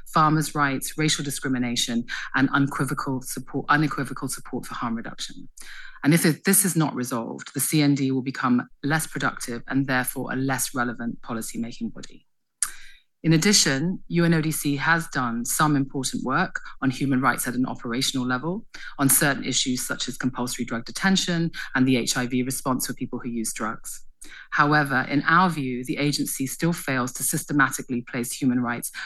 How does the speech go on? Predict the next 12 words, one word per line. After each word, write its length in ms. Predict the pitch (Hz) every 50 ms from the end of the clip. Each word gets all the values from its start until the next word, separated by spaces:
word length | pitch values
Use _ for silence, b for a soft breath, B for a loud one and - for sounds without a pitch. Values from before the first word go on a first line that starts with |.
| B B
at 100 | 113 -
the 60 | 123
center 340 | - - 120 - - - 117
of 80 | -
its 180 | - - - -
work. 380 | 120 110 90 76 - - - - - - _ B B B B B B B -
The 60 | -
clearest 360 | - - 165 160 165 156 -
example 440 | 143 - - 143 131 131 135 - 135
of 80 | 123
that 160 | - - 113 -
includes, 380 | - - - 131 123 - -